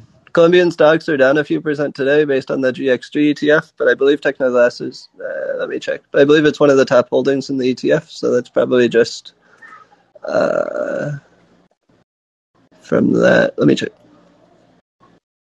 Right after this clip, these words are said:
Yeah, so Tecnoglass is the sixth largest holding in the Colombia E T F, and the Colombia E T F is down two and a half percent today. Uh, but that's probably just because, obviously, Tecnoglass is down forty percent.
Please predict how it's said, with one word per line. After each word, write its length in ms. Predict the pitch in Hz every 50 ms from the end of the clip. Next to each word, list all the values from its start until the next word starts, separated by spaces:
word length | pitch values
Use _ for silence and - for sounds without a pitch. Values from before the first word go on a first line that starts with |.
| _ _ -
Yeah, 400 | - 123 147 143 139 139 131 123
so 160 | - 156 139
Tecnoglass 540 | 131 170 170 175 170 170 160 156 147 - -
is 180 | 147 139 143 -
the 1300 | 135 135 135 135 131 131 127 131 131 131 131 131 131 131 127 127 127 123 123 127 127 127 127 135 131
sixth 460 | - - - - - - - - -
largest 360 | - 143 143 151 143 143 135 -
holding 240 | 147 143 143 139
in 60 | 139 135
the 60 | 127
Colombia 340 | - 147 143 139 135 131 127
E 80 | 127
T 160 | - - 131
F, 240 | 127 123 - _ _
and 120 | 127 135 135
the 120 | 131 127
Colombia 340 | - 139 135 131 131 127 131
E 40 | 123
T 160 | - 131 123
F 160 | 123 127 -
is 120 | 131 135
down 480 | - 131 123 123 127 127 127 127 127 127 _ -
two 120 | - 127
and 100 | 127 123
a 20 |
half 160 | 123 123 - _
percent 320 | 143 135 - 131 127 -
today. 300 | - 131 123 127 131 - _ _ _ _
Uh, 280 | - - - - - 147 - _ _ - - - - _ _ _ _ _
but 200 | - - 139 -
that's 220 | - 139 131 120 -
probably 540 | - 143 135 131 127 127 120 117 117 131 - _ _
just 240 | - - - - - _ _ -
because, 420 | 139 131 - - - - - - -
obviously, 340 | - - 127 120 120 127 127
Tecnoglass 540 | - 131 - - - 131 123 117 113 - 131
is 80 | -
down 160 | - 117 123 123
forty 300 | - - 127 123 123 120
percent. 400 | - 123 - - - - -